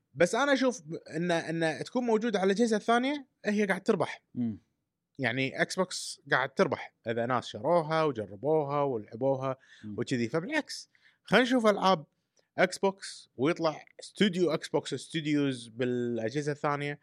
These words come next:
Speaker 1: آه، هذا الشيء راح يعزز، آه، موقفها، أنا،
Speaker 2: مم.
Speaker 1: أنا أشوف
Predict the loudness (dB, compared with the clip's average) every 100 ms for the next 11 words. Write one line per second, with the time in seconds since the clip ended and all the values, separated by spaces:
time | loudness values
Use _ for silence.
0 | _ _ _ _ -6 -2 0 -2 -2 -4
1 | -4 -2 0 0 2 0 0 -2 0 -2
2 | -2 -6 -8 -10 -6 -4 -2 -4 -8 -4
3 | -4 -2 -4 -6 -8 -6 -6 -8 -14 -10
4 | -10 -8 -10 -12